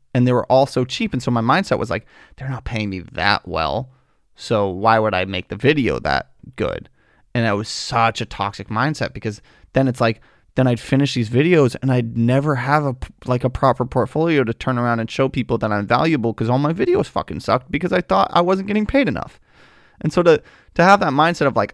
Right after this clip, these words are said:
"I'm not getting paid enough, so I'm gonna just do the minimum, or I'm just gonna make a good video and send it,"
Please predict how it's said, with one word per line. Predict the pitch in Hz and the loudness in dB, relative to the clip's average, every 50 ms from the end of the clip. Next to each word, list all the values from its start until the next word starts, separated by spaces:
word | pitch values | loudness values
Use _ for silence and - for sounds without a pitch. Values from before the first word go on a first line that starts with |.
| - - | -2 0
"I'm | 123 127 127 123 | 0 2 2 2
not | 120 113 87 110 | 0 0 0 -2
getting | - 110 107 101 | -6 -6 -6 -6
paid | - - 120 123 120 117 | -4 -2 -2 -2 -2 -2
enough, | 113 104 104 107 98 95 - - - - _ _ _ _ | -4 -2 0 0 0 0 -2 -6 -16 -20 _ _ _ _
so | _ - - 117 107 104 - | _ -2 0 0 2 2 0
I'm | - 110 117 113 110 | 0 -2 -2 0 -2
gonna | 117 107 107 107 | -4 -4 -4 -4
just | 98 - 113 - - _ _ _ _ _ | -4 -4 -4 -4 -6 _ _ _ _ _
do | 131 117 110 | -2 -2 0
the | 110 | -2
minimum, | 104 104 107 110 117 120 113 107 98 92 | -2 -2 -2 -2 -2 -2 -2 -4 -4 -2
or | 95 98 | -2 -2
I'm | 104 117 | -2 -2
just | 123 127 - | -4 -6 -6
gonna | 143 131 | -4 -4
make | 117 117 | -4 -6
a | 92 | -8
good | 95 - - 110 101 98 90 87 | -10 -4 -2 -2 -2 -2 -4 -2
video | 98 107 117 123 117 104 85 | -2 -2 0 0 -2 -2 -4
and | 82 92 | -6 -10
send | - - 127 131 120 | -4 -2 -2 0 0
it," | 104 - - | -2 -4 -6